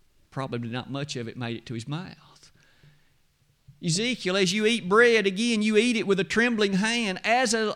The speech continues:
object lesson of what's going to happen to you, the duress, the difficulty that's going to come when you're in captivity." As you give thought to, again, that object lesson,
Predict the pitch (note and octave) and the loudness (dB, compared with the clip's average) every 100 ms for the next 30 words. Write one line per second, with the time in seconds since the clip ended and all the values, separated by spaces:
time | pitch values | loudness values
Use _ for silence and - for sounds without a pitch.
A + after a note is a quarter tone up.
0 | - G3+ A#3 G#3 B3 A3+ A#3 G3 - F#3 | -4 -6 -4 -6 -8 -8 -6 -4 -4 -4
1 | E3+ D3 F#3 C#3+ F#3+ F3+ F3+ F#3 A#3 G#3+ | -6 -2 -4 0 0 0 0 0 0 -2
2 | G3+ G#3 C4 C4+ F#3+ E3+ F3 A3 A3 B3 | -2 -4 -4 -2 -2 -2 -2 0 0 0
3 | B3+ G3+ G3+ G3+ C4+ - B3 - A3+ G#3 | 0 -2 -4 -2 -2 -2 -4 -2 -2 -2
4 | F#3 G#3 G#3 - A#3+ B3+ G3+ E3+ A3 B3+ | -4 -6 -8 -10 -8 -6 -6 -6 -6 -6
5 | A3 G3 F#3 F3 F3+ D#3+ - F3 C#3+ B2 | -6 -8 -8 -10 -12 -14 -12 -10 -8 -8
6 | G#2+ G2 _ - _ _ _ _ _ _ | -10 -12 _ -20 _ _ _ _ _ _
7 | _ _ _ _ _ _ _ - D3 E3 | _ _ _ _ _ _ _ -4 -2 -2
8 | E3+ D3+ F#3 F#3+ D#3 - - C#3+ C3+ D3+ | -4 -4 -4 -4 -4 -8 -8 -6 -4 -6
9 | D#3+ D3+ D3 D3 C#3 B2+ C#3 D#3 D#3 - | -6 -6 -6 -8 -10 -10 -10 -8 -6 -6
10 | A#2+ A2+ | -6 -10